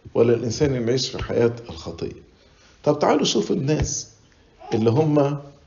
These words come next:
بعاد عن ربنا وخدوا شهرة وخدوا مال وخدوا جاه،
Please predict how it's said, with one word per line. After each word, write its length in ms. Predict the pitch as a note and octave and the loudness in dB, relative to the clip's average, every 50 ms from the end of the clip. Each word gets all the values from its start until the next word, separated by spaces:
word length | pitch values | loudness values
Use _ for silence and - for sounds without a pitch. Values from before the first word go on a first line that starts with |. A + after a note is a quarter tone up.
| _ - | _ -2
بعاد 360 | A2 A2+ G#2+ B2 D3 - - | 2 2 4 4 2 2 0
عن 180 | F#2+ G#2 A2 G#2+ | -2 -4 -4 -4
ربنا 560 | G#2 G#2 G2+ G#2 A#2 C3+ C3+ B2 C3 C3+ - - - - - _ _ _ _ _ | -4 -4 -4 -2 0 0 0 0 -2 -4 -6 -10 -14 -20 -20 _ _ _ _ _
وخدوا 580 | - C3 - - - - D#3+ D#3 D3+ C#3+ - - | -2 -2 0 2 0 0 2 4 2 2 2 0
شهرة 600 | - - - D3+ C#3 C3 B2+ A#2+ A#2 A2+ A2+ - - - - - - - - - | -4 -2 0 0 2 2 2 0 0 0 -2 -4 -10 -16 -20 -20 -20 -16 -12 -10
وخدوا 380 | - - - D#3 C3+ B2 B2+ A#2 | -6 0 2 2 2 2 2 0
مال 360 | A#2+ B2+ B2+ A#2+ A2+ G#2+ G#2+ - - - - - - - - | 2 2 0 0 -2 -4 -8 -12 -16 -20 -20 -20 -20 -12 -10
وخدوا 400 | - - - C#3 C3+ B2+ B2 A#2 | -6 -2 0 0 0 0 0 0
جاه، 220 | A2+ B2 B2 A#2+ | 2 2 2 0